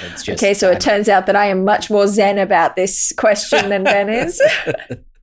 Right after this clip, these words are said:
Speaker 1: Yeah, I just, I'm not as much of a fan of,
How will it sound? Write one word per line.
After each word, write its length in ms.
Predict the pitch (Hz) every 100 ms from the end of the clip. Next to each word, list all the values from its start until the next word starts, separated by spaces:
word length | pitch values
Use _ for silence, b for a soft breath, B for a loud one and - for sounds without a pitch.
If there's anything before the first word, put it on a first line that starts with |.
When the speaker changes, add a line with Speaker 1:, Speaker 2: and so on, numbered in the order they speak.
| _ B B B B -
Speaker 1:
Yeah, 240 | 262 220
I 160 | 220 247
just, 260 | 202 226 -
I'm 540 | - 208 233 247 214 180
not 260 | 208 214
as 160 | 180 151
much 220 | 160 151
of 100 | 156
a 80 | 147
fan 380 | 151 156 143 143
of, 340 | 123 120 110